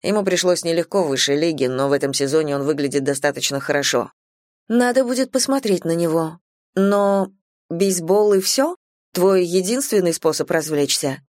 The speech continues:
Нет, я люблю тусоваться с братьями. Например, у бассейна.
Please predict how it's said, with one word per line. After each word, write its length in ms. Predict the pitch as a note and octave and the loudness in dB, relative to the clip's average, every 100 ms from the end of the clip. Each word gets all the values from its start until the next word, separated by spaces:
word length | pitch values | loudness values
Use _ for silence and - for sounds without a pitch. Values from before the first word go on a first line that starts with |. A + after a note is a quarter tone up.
| _ _ _ _ _ _ - | _ _ _ _ _ _ -4
Нет, 320 | D#3+ A3 F#3 | -2 -2 0
я 260 | D3 D#3+ | 2 2
люблю 300 | D#3 D#3 D#3+ | 0 0 0
тусоваться 540 | E3 C#3+ D3+ D3+ D3 C#3 | 0 -2 0 0 -2 -2
с 40 | |
братьями. 560 | D3 F3 - - F2 - - | 0 -2 -4 -8 -12 -14 -8
Например, 540 | D3 E3 F#3+ G3 G#3 F3+ | -6 -2 0 0 0 0
у 100 | E3+ | 0
бассейна. 680 | F3+ F3 C3 A2 G#2 - | 0 0 -2 -4 -8 -14